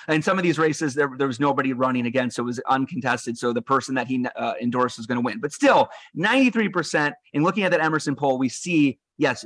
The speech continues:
Donald Trump has a big sway over Wisconsin Republicans as well as nationwide. And, uh, we saw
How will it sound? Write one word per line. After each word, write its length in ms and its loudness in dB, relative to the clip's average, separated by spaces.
Donald 280 4
Trump 240 0
has 200 -2
a 60 -2
big 220 -4
sway 260 2
over 300 2
Wisconsin 500 -2
Republicans 600 -2
as 240 2
well 240 4
as 140 -2
nationwide. 720 0
And, 340 0
uh, 180 4
we 120 4
saw 380 2